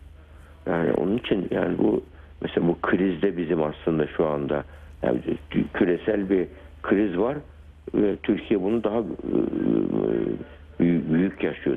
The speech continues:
daha gürültülü yaşıyor. Yani böyle, böyle bir durumda ama ümitsizliğe, karamsarlığa hiç, e, ne zorluklar yaşanmış. Yani onun için hiç kesinlikle yani Türkiye'de bunu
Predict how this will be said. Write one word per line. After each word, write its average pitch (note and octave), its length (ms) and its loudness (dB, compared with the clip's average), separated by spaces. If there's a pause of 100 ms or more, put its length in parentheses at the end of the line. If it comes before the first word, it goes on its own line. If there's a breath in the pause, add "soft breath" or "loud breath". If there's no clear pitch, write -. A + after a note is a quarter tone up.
daha F2+ 180 2
gürültülü D#2 500 0
yaşıyor. E2+ 520 2 (400 loud breath)
Yani E2+ 200 2
böyle, F#2 320 2
böyle F2+ 320 0
bir E2+ 100 0
durumda F2 460 0
ama F#2 280 -2 (380 loud breath)
ümitsizliğe, F2+ 500 2
karamsarlığa E2 760 0
hiç, B2+ 300 -8 (400 loud breath)
e, F#2 520 2
ne G#2 120 4
zorluklar F#2 540 0
yaşanmış. C#2 600 -2 (560 loud breath)
Yani C2+ 240 0
onun G2 200 2
için A#2+ 240 0
hiç A2 220 -2
kesinlikle A2+ 800 0 (380 loud breath)
yani D#2+ 260 0
Türkiye'de - 1040 0
bunu F#2+ 300 2